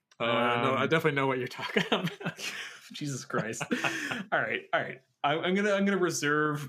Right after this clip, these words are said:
Speaker 2: uh, my, my thoughts until, uh, it's my pick, but for now, it is Giovanna's pick. So which movie did you hate the most?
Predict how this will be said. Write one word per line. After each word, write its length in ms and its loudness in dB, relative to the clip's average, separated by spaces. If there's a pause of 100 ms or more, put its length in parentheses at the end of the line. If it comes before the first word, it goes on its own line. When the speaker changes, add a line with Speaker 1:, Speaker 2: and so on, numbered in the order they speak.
(120)
Speaker 2:
uh, 560 2
my, 520 0 (120)
my 180 -2
thoughts 380 -2
until, 680 -2 (140)
uh, 280 -2
it's 140 -14
my 120 -4
pick, 420 -4
but 160 -2
for 200 -2
now, 440 0
it 80 -6
is 160 -4
Giovanna's 420 -2
pick. 260 -8 (160)
So 280 -4
which 300 -4
movie 180 0
did 160 -6
you 100 -2
hate 320 -4
the 60 -8
most? 520 -8